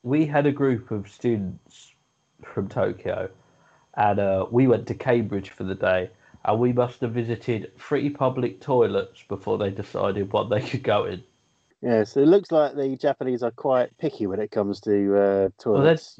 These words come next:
Speaker 1: they,
Speaker 2: usage.
Speaker 1: they are clean, and I think we needed to be, because one of them I looked at and thought,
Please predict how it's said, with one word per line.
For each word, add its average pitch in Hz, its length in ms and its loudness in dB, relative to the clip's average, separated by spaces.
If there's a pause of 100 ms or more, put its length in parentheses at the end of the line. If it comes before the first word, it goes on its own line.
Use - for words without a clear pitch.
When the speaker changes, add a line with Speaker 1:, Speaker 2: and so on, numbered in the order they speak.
(220)
Speaker 1:
they, 156 80 4
Speaker 2:
usage. 156 100 -2
Speaker 1:
they 185 120 6
are 196 240 4
clean, 107 460 0
and 117 180 0
I 131 80 4
think 131 300 -2
we 139 160 -2
needed 131 380 0
to 104 80 -14
be, 101 200 -6
because 120 320 -2
one 143 180 0
of 107 120 -2
them 110 120 -2
I 120 120 2
looked - 260 -8
at 95 100 -8
and 95 120 -14
thought, 92 240 -16